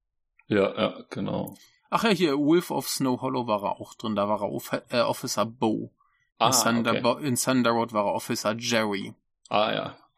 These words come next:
Speaker 2: Also
Speaker 1: Okay.
Speaker 2: ist auch offensichtlich ein Kumpel von Jim.
Speaker 1: Genau, es ist aus der
Speaker 2: Ja.
Speaker 1: ganzen Crowd.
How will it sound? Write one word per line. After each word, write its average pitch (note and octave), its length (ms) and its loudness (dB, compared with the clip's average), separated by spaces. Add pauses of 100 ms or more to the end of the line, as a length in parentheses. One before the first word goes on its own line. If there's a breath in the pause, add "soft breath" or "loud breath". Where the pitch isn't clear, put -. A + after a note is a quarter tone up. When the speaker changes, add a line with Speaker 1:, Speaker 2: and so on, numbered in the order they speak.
(160)
Speaker 2:
Also A2+ 220 2
Speaker 1:
Okay. A2 100 -4
Speaker 2:
ist G2+ 200 0
auch B2 200 2
offensichtlich C#3+ 760 2
ein B2+ 100 0
Kumpel A#2 380 0
von G#2 340 -4
Jim. G2 280 -8
Speaker 1:
Genau, F#2 380 2
es - 180 -6
ist - 400 -6
aus F2 180 -8
der - 120 -2
Speaker 2:
Ja. - 60 -2
Speaker 1:
ganzen F2+ 320 -4
Crowd. F#2 440 -4